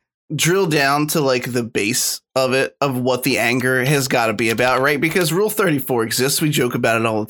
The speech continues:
time. So obviously sexualized versions of this are out there. Op-, it's given.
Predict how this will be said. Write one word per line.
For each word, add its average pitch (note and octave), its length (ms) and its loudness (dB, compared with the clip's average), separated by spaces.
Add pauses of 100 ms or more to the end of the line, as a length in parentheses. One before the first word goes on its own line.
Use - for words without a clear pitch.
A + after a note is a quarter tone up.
time. A2+ 140 0
So B2+ 300 -2
obviously C3 640 0
sexualized A#2 680 -2 (600)
versions B2 440 -2
of A2+ 80 -8
this G#2+ 200 -2
are A2 200 -2
out A#2 180 -2
there. A#2 380 -2 (160)
Op-, A2+ 260 -2
it's B2+ 260 -4 (200)
given. C3 400 0